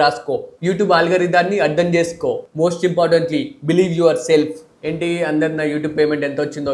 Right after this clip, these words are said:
వెయిట్ చేస్తున్నారా? నా ఫస్ట్ మంత్ పేమెంట్ ఎంత వచ్చిందో వీడియో ఎండింగ్లో చెప్తా. Anyone guess నా YouTube పేమెంట్ ఎంత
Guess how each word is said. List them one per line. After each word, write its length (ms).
వెయిట్ 220
చేస్తున్నారా? 480
నా 140
ఫస్ట్ 280
మంత్ 260
పేమెంట్ 320
ఎంత 160
వచ్చిందో 260
వీడియో 220
ఎండింగ్లో 360
చెప్తా. 240
Anyone 300
guess 180
నా 140
YouTube 280
పేమెంట్ 300
ఎంత 100